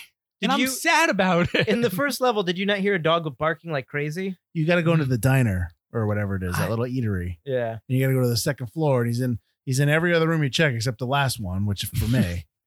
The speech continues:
Speaker 2: No, I didn't, I don't remember hearing a dog barking. Um,
Speaker 3: 'Cause the little
Speaker 2: but
Speaker 3: kid
Speaker 2: I,
Speaker 3: wants
Speaker 2: I
Speaker 3: a
Speaker 2: was
Speaker 3: toy.
Speaker 2: literally mainlining everything.
Speaker 1: Yeah, you didn't do side missions at all.
Speaker 2: I found some kid's chalk,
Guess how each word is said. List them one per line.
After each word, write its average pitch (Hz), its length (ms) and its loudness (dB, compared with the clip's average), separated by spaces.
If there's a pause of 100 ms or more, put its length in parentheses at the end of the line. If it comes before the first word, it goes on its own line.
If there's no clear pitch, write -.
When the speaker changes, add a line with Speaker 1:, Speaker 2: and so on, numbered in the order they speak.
(520)
Speaker 2:
No, 180 280 2
I 165 100 4
didn't, 185 140 -4
I 175 80 2
don't 190 140 0
remember 165 200 0
hearing 139 160 2
a 131 60 0
dog 127 240 0
barking. 123 420 0 (220)
Um, 117 580 0 (760)
Speaker 3:
'Cause 123 160 0
the 127 80 0
little 131 100 4
Speaker 2:
but 151 100 4
Speaker 3:
kid 196 100 4
Speaker 2:
I, - 20 0
Speaker 3:
wants 131 200 2
Speaker 2:
I 226 40 4
Speaker 3:
a 240 40 2
Speaker 2:
was 214 180 2
Speaker 3:
toy. 110 60 2
Speaker 2:
literally 151 320 2
mainlining 127 920 -2
everything. 120 600 -2
Speaker 1:
Yeah, 143 80 -6
you 143 120 -2
didn't 185 200 0
do 170 120 -4
side 156 320 -2
missions 113 320 -10
at 104 120 -12
all. 101 240 -16 (400)
Speaker 2:
I 170 180 2
found 185 380 0
some 160 180 2
kid's 139 340 0
chalk, - 460 -6